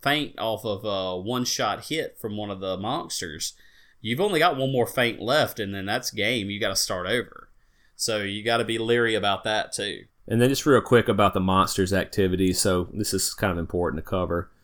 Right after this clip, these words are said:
Speaker 2: and then we can get to the Palico. But the monster, they behave a certain way based on how much H P they have, based on if they're enraged or mad.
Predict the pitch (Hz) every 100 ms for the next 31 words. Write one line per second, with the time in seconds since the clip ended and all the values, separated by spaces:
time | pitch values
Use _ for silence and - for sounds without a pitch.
0 | _ _ _ 104 95 92 92 80 87 82
1 | 95 90 - 95 90 85 - 92 113 131
2 | - 110 101 92 101 95 95 110 110 104
3 | 92 - 104 98 90 95 101 98 90 87
4 | 87 95 85 80 73 - 71 - - 113
5 | 104 98 101 95 92 90 90 87 - 87
6 | 82 85 90 - _ _ _ - - 87
7 | 85 85 82 98 101 104 95 90 85 92
8 | 101 107 104 101